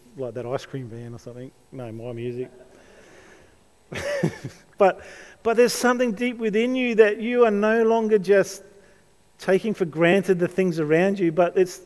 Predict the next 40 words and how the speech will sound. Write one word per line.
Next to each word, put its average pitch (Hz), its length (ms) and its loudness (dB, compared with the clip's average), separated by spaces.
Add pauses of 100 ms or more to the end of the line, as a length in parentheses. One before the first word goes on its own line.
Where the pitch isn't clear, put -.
it 202 120 6
becomes 180 380 0
thankfulness, 190 600 -2
right? 170 280 0 (600)
Mel-, 175 400 4
music 185 400 0
in 175 80 0
your 170 100 2
hearts 165 400 0
and 156 100 -6
thanks 165 480 -2
to, - 140 -18 (640)
for - 240 -18
everything 143 800 -2 (920)
to - 80 -20
God 127 280 0
the 123 60 -10
Father 120 360 -6
in 120 100 -10
the 113 80 -12
name 117 220 -12
of 113 80 -14
our 120 100 -10
Lord 117 240 -10
Jesus 113 360 -16
Christ. 101 680 -20 (1700)
And 180 120 4
this 240 200 0
is 202 160 -4
where 190 540 4
often 151 760 0
that - 200 -6
ploughing 170 500 0
of 147 180 -4
the 151 80 -4
heart 135 480 -4
starts 131 440 -10
to 120 60 -20
take 120 280 -12
place. - 580 -14